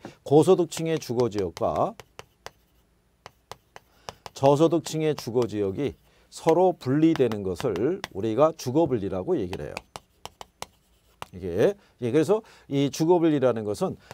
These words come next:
도시 전체적인 차원에서도 발생할 수 있고요. 아니면 여러분이 거주하고 있는 주변 지역에서도 발생할 수 있다라고 얘기를 해요. 그래서 주거분리라는 것은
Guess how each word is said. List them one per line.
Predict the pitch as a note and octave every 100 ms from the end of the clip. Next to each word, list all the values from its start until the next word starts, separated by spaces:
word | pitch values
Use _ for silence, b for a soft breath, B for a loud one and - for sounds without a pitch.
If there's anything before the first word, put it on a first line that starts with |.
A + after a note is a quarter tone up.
| B
도시 | - D3+ G#3+ G#3+
전체적인 | C3 D3+ C3+ D3+ D3 C3+ B2+
차원에서도 | C3 B2 A#2+ - A#2+
발생할 | G#2 F#2 A#2+ B2
수 | A#2+ A2+
있고요. | F#2 A#2 F3+ b b -
아니면 | C3 D3 F#3 F#3+ b B2
여러분이 | C3+ E3+ F#3+ G3+
거주하고 | C#3+ C3 C3+ B2+ C3+
있는 | F3 D3
주변 | C3+ C3+ G#3+ G#3
지역에서도 | C3 A2 G#2 A2+ F3+
발생할 | A#2+ - A#2 G2+
수 | -
있다라고 | G#2 A2+ C#3+ E3
얘기를 | G2 F2+ D2
해요. | C#2 -
그래서 | C3+ E3+ F#3 B B -
주거분리라는 | D3+ F3 E3 D3 B2 A2+
것은 | G2 F#2+ C#3+ B2+